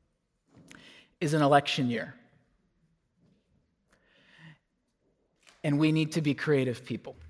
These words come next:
We need new imaginations. We need a new curiosity and way of being. The church, what I want to suggest this morning, has an opportunity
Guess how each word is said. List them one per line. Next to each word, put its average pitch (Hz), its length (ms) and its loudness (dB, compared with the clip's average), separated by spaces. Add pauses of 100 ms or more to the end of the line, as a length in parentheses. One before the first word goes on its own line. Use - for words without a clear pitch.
(1500)
We 156 160 0
need 156 180 0
new 151 120 0
imaginations. 147 920 -4 (1000)
We 165 160 -2
need 165 220 4
a 147 40 2
new 160 160 2
curiosity 151 760 2
and 135 120 0
way 131 160 2
of 120 180 -6
being. 123 440 -4 (720)
The 151 100 0
church, - 920 2 (480)
what 147 140 4
I 160 80 8
want 196 160 4
to 214 60 4
suggest 170 480 0
this - 180 -8
morning, 147 400 -2 (840)
has 160 200 0
an 165 80 2
opportunity 151 800 2